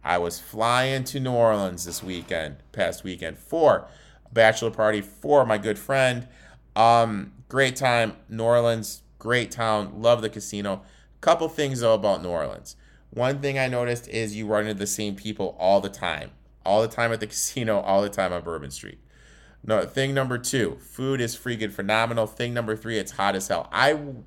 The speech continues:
brought all these goddamn clothes to look nice and everything. Son of a gun. After the first night, I'm walking around white tee, hat, and towel.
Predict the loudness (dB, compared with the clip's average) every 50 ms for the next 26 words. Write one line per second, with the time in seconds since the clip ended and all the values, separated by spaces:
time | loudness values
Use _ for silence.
0 | -20 _ _ -2 2 2 2 2 0 -2 2 4 4 4 4 2 -4 -6 -2 0
1 | 0 0 0 0 -4 -6 -8 -8 -8 -8 -8 -8 -8 -12 -18 -20 _ _ _ _
2 | _ _ _ _ _ _ _ _ _ -20 -20 _ _ _ _ _ -8 -6 -2 -2
3 | -2 -4 -4 -6 -2 0 0 0 0 -2 -4 -4 -4 -2 -2 -4 -6 -6 -4 -4
4 | -4 -4 -6 -10 -16 -20 -20 -20 -20 -20 -20 -20 -20 _ -8 -2 2 4 4 4
5 | 4 2 0 2 2 2 2 2 -2 -6 -16 -20 _ _ _ _ _ _ _ _
6 | _ _ _ _ _ 2 6 6 6 6 4 2 0 0 0 -2 -2 -4 -4 -2
7 | 0 2 4 4 4 2 2 0 0 2 2 2 2 0 0 0 2 2 2 2
8 | 0 0 2 4 4 4 2 -2 -6 -6 -4 -2 -2 -2 -2 -4 -6 -10 -2 4
9 | 6 8 10 10 8 8 4 0 -12 -20 _ _ _ _ _ _ _ _ _ _
10 | _ _ -20 -20 _ _ _ _ _ _ -6 -4 -2 -2 -2 0 0 2 2 2
11 | 0 -2 -6 -12